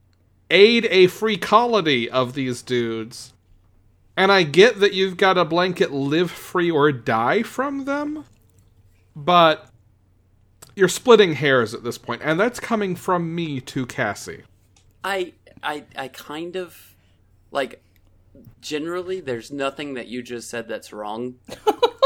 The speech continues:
Speaker 2: But the only exception is that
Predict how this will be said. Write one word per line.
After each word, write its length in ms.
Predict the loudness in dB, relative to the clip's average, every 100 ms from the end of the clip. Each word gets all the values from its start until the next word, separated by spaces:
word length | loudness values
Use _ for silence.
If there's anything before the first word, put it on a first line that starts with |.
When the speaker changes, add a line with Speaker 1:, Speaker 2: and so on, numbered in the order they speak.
| 0 -2 -10 _ _ -20 _ _
Speaker 2:
But 280 | -6 -6 -2
the 140 | -2
only 540 | 0 -2 -4 -6 -8 -8
exception 600 | -8 -8 -10 -8 -10 -10
is 340 | -8 -10 -10
that 360 | -8 -6 -8